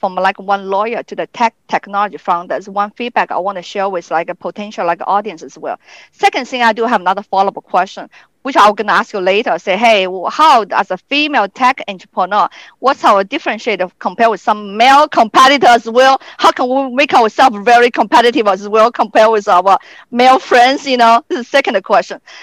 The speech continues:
So let's go with the first feedback I wanna mention is, like, it's, like, one experience I wanna share with the potential, like, you know, um, it doesn't matter, does not matter has to be female entrepreneur. It's more like a potential, like, a non-tech background, like, you know,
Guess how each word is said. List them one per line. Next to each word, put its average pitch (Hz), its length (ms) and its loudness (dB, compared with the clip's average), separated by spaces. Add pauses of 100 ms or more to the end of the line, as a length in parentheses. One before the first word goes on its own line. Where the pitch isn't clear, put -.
So 294 120 0
let's 294 240 2
go 302 180 4
with 262 140 -6
the 208 80 -4
first 294 320 -4
feedback 233 380 0
I - 140 2
wanna 240 180 -2
mention 196 340 -12
is, - 120 -16
like, 147 200 -6 (440)
it's, 330 120 -14
like, 254 180 4
one 262 220 4
experience 240 500 -4
I - 100 0
wanna 214 180 -4
share 226 260 -4
with 202 200 -10
the 175 100 -2
potential, 214 800 -2 (340)
like, 196 220 0
you 233 60 -4
know, 196 140 2 (200)
um, 185 260 0
it 233 80 -6
doesn't 233 240 0
matter, 262 260 2 (120)
does 220 180 -2
not 240 100 -4
matter 247 200 0
has 208 140 -6
to - 80 -20
be 185 100 -8
female 262 400 -4
entrepreneur. 170 480 -8
It's 165 120 -10
more 208 240 0
like 185 200 2
a 190 100 -2 (280)
potential, 247 580 -2
like, 196 140 0
a 202 40 -6
non-tech 247 720 -2 (160)
background, 220 360 0
like, 175 280 -2
you 196 80 -12
know, 165 180 -6